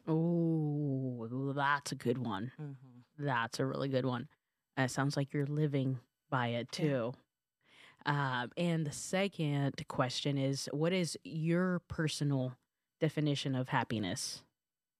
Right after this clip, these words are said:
Speaker 2: Hmm. I feel like happiness,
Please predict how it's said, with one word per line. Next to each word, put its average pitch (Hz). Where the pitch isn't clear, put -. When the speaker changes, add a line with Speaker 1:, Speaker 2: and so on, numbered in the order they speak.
Speaker 2:
Hmm. 165
I 175
feel 226
like 220
happiness, 180